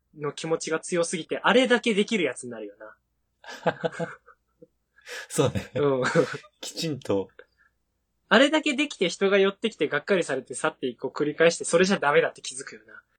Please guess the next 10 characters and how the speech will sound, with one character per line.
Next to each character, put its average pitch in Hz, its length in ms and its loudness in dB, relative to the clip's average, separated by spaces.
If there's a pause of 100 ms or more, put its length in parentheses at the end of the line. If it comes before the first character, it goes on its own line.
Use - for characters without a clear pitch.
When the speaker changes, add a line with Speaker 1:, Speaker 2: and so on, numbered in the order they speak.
(720)
Speaker 2:
年 262 640 0 (720)
取 143 160 -4
っ - 40 -20 (880)
て 113 100 2
さ、 98 240 2
年 165 300 2
配 185 200 6
の 180 80 0
方 170 240 6
が、 98 400 4